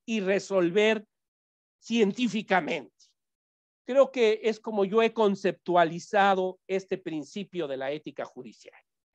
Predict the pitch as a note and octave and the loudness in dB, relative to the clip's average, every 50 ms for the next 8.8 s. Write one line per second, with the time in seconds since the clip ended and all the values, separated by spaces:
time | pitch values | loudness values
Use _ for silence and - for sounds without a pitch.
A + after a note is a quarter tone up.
0 | _ _ _ _ _ _ - - A3 G3+ G3 G3 C4 C#4+ C4+ - G#3+ G3 - - | _ _ _ _ _ _ -10 -4 -2 -2 -2 0 0 0 0 0 -2 -2 -2 -2
1 | C#4 - - C#4+ - - - _ _ _ _ _ _ - F3 G#3 G3 G3 - A#3+ | -2 0 -2 -2 -4 -12 -20 _ _ _ _ _ _ 2 4 4 4 4 2 0
2 | B3 B3 A3+ - _ - A3 F#3+ - - - G#3 G3 G3 G3 - D#4 E4+ D#4+ C#4+ | 0 0 0 -4 _ 0 0 0 0 -2 0 2 2 2 2 -2 -4 -4 -2 -2
3 | A3+ G3 D#3 C3 B2 _ _ _ _ _ _ _ - E3+ E3+ F3+ F#3 F#3 F#3 G3 | -4 -6 -8 -10 -12 _ _ _ _ _ _ _ -12 -6 -4 -2 0 -2 -2 -4
4 | F#3+ _ _ - F#3 F3+ F#3+ - - G3+ G3 G#3 G3+ A#3+ C4+ D4 C#4+ C#4+ C4 - | -8 _ _ -6 -6 -6 -4 -2 0 0 0 0 0 2 4 4 4 4 2 -8
5 | - - G#3+ G3+ G3 F#3+ G3 - G3 F3+ F3+ F3+ E3+ - - F#3 F3 F3 F3+ E3+ | -6 0 2 2 2 0 -2 -4 -4 -4 -4 -4 -8 -4 -2 -4 -2 -2 -4 -8
6 | - - A#3 A#3+ A#3+ A#3 A#3 A3+ A#3 A3+ G#3+ G3 - B3 B3 B3 A#3 - C4 A#3 | -6 -4 -4 -4 -2 -2 -2 -4 -2 -2 -4 -4 -4 -6 -8 -8 -6 -4 -4 -4
7 | G3+ - - G#3 G3 F#3+ E3 - G3 F#3 F#3 F3+ G3+ A3+ A3 - - G#3 F#3 F3+ | -4 -4 -6 -6 -6 -6 -6 -4 -4 -4 -2 -2 -4 -4 -4 -8 -6 -6 -6 -6
8 | F3+ F3+ - F#3+ F#3 - B3 B3 G3 A#3 G#3 - A#3 A3+ G#3+ G3+ | -8 _ -16 -14 -12 -10 -10 -8 -8 -10 -10 -8 -6 -6 -6 -6